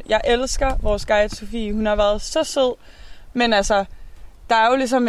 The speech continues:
et ekstra menneske at underholde, kan man sige. Eller der er et ekstra menneske at snakke med, så på den måde er det jo ikke helt privat. Og hvis man nu ikke er så vild med at ride, så er det måske ikke den bedste idé.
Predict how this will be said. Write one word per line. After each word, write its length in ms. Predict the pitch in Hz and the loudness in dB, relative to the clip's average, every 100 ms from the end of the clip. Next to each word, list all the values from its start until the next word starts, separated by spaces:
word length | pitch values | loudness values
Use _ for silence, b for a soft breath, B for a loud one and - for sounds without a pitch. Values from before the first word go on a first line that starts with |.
| - | 0
et 180 | 226 214 | 0 2
ekstra 340 | 247 247 - | 0 0 -2
menneske 580 | 220 214 220 233 262 240 - | 0 0 -2 -4 -2 -2 0
at 120 | 202 196 | -2 0
underholde, 500 | 214 233 226 180 165 | 0 0 0 -2 -2
kan 140 | 180 | -10
man 140 | 165 170 | -10 -10
sige. 340 | - 170 190 | -10 -12 -10
Eller 180 | 190 190 | -2 0
der 120 | 196 | 2
er 100 | 202 | 2
et 140 | 202 233 | 2 0
ekstra 220 | 226 240 | 0 0
menneske 340 | 220 220 - | 0 -2 -4
at 60 | 214 | -6
snakke 320 | 220 220 220 | -2 -2 -2
med, 120 | 185 | -6
så 140 | 180 196 - | -6 -10 -8
på 80 | 208 | -2
den 240 | 254 233 | 0 0
måde 160 | 214 202 | 0 0
er 40 | |
det 100 | 196 | 0
jo 60 | 196 | -2
ikke 240 | 220 247 b b | -2 -6 b b
helt 280 | - 262 208 | -2 -2 -2
privat. 460 | 214 196 165 165 - | -2 0 -2 -6 -6
Og 100 | 208 | -4
hvis 200 | 214 - | -2 -4
man 120 | 208 | -4
nu 300 | 233 247 262 - - | -2 -2 -6 -12 -4
ikke 220 | 269 262 | -4 0
er 60 | 220 | -2
så 140 | 247 | -2
vild 260 | 214 247 220 | -4 -6 -4
med 120 | 214 | -2
at 140 | 196 202 | -2 -4
ride, 280 | 214 220 233 b b b b b | -4 -4 -8 b b b b b
så 140 | - 247 | -2 0
er 40 | |
det 80 | 247 | 2
måske 260 | 233 - 254 | -2 -2 -4
ikke 140 | 233 240 | -2 -2
den 100 | 226 | 0
bedste 440 | 247 240 - 202 202 | 0 0 -4 -4 -4
idé. 220 | 196 | -4